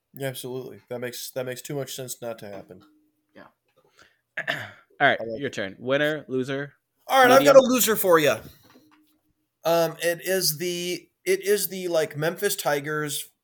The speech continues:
Speaker 1: facade as an N B A factory.
Speaker 2: Okay.
Speaker 1: Remember a few years ago when the Chicago Bulls had a younger roster than Wisconsin? Speaking of Wisconsin, that was a fun
Speaker 2: Yes.
Speaker 1: deal, right?
Speaker 2: Yes.
Speaker 1: Well,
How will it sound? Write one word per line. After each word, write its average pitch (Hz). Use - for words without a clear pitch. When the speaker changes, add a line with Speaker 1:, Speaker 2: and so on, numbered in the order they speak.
Speaker 1:
facade 135
as 123
an 123
N 127
B 123
A 120
factory. 85
Speaker 2:
Okay. 104
Speaker 1:
Remember 226
a 302
few 269
years 180
ago 120
when 131
the 131
Chicago 135
Bulls 123
had 127
a 117
younger 117
roster 113
than 113
Wisconsin? 147
Speaking 139
of 85
Wisconsin, 90
that 156
was 185
a 160
fun 123
Speaker 2:
Yes. 107
Speaker 1:
deal, 117
right? 120
Speaker 2:
Yes. -
Speaker 1:
Well, 127